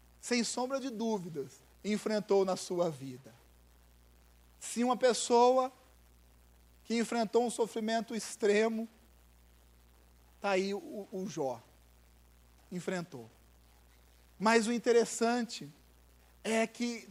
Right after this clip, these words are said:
todo esse sofrimento que Jó enfrentou mudou a vida dele. Todo esse sofrimento, toda essa angústia, toda essa dor física que ele sentiu,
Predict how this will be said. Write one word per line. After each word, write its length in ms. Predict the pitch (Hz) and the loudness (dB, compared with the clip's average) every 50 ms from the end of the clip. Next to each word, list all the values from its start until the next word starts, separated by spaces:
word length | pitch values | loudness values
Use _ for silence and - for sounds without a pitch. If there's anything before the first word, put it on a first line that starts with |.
| - - | -6 0
todo 320 | 269 269 285 240 226 254 | 6 6 6 6 6 2
esse 260 | 269 254 - - 262 | 2 2 2 0 -4
sofrimento 1160 | 220 - - - - 277 247 - - - - 269 262 240 233 240 254 262 262 247 208 - - 185 | -4 -4 -4 -2 0 0 -2 -2 -4 -8 -8 -6 -4 -2 -2 -2 0 -2 -2 -4 -6 -10 -12 -12
que 160 | - 226 208 | -8 -8 -8
Jó 240 | 185 190 208 214 208 | -4 0 0 0 0
enfrentou 760 | 208 190 - - 208 196 185 160 - 175 175 170 156 139 131 135 _ _ _ _ _ _ _ _ _ - - _ _ _ _ _ | 0 -6 -8 -8 -8 -8 -8 -6 -4 -4 -2 -2 -4 -6 -8 -14 _ _ _ _ _ _ _ _ _ -20 -20 _ _ _ _ _
mudou 720 | 185 208 240 202 165 208 214 220 226 226 220 208 196 - - - _ | -4 -4 -2 -2 0 0 2 2 2 0 0 -2 -6 -10 -16 -18 _
a 120 | - 185 190 | -4 -4 -4
vida 320 | 175 175 208 196 165 170 | -4 -6 -8 -6 -6 -6
dele. 400 | 147 135 131 120 117 113 120 120 _ _ _ _ _ _ _ _ _ _ _ _ _ _ _ _ _ _ _ _ _ _ _ - - - | -6 -6 -10 -12 -12 -14 -18 -20 _ _ _ _ _ _ _ _ _ _ _ _ _ _ _ _ _ _ _ _ _ _ _ -20 -12 4
Todo 180 | - 277 285 240 | 6 8 8 8
esse 180 | 294 - - 262 | 6 2 2 -2
sofrimento, 920 | - - - 269 262 - - 269 247 240 247 262 269 277 269 247 - - 208 | -2 4 4 2 2 2 -4 -4 0 2 2 4 4 4 2 0 -4 -12 -18
toda 320 | - _ 277 277 277 277 269 | -10 _ 0 2 2 4 2
essa 320 | 262 262 247 - - - 262 | 2 2 2 -2 -4 -6 -6
angústia, 560 | 254 240 202 180 214 254 285 269 - - 247 | -4 -4 -8 -6 -6 -4 -4 -4 -4 -8 -8
toda 320 | - - 277 277 269 277 | -8 0 0 0 2 2
essa 240 | 269 240 - - 262 | 0 0 0 -2 -2
dor 380 | 226 202 190 247 269 285 285 208 | -2 2 6 8 8 8 8 6
física 680 | - - - - 277 285 330 349 302 240 - - 262 | -2 -10 -8 -4 -2 2 2 0 0 -2 -6 -8 -8
que 160 | 202 - - | -8 -6 -8
ele 140 | 262 254 254 | -6 -6 -6
sentiu, 720 | - - 262 233 226 202 - - 233 226 233 226 196 156 | -6 -6 -8 -8 -8 -10 -10 -10 -8 -8 -8 -8 -10 -12